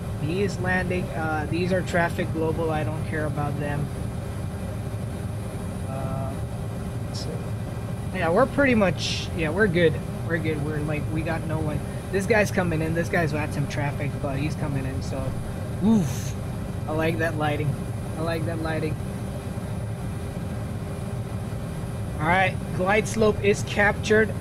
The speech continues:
We're following it. Uh, whoa, whoa, whoa, wait a sec. Close, close, close, close. My speed's going up. My speed's go-, going up. And how far am I? Thirteen mile final. Yeah, he's coming in.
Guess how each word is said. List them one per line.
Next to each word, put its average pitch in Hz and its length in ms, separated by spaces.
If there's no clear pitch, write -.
We're 208 180
following 190 580
it. 196 140
Uh, 175 400
whoa, 175 200
whoa, 185 340
whoa, 180 220
wait 185 160
a 180 60
sec. 196 200
Close, 196 260
close, 190 220
close, 202 220
close. 196 200
My 202 120
speed's 208 240
going 214 280
up. 208 100
My 190 120
speed's 202 340
go-, 196 240
going 190 360
up. 196 100
And 156 380
how 180 160
far 180 240
am 151 160
I? 135 260
Thirteen 196 460
mile 165 180
final. - 320
Yeah, 135 80
he's 160 260
coming 190 340
in. 151 220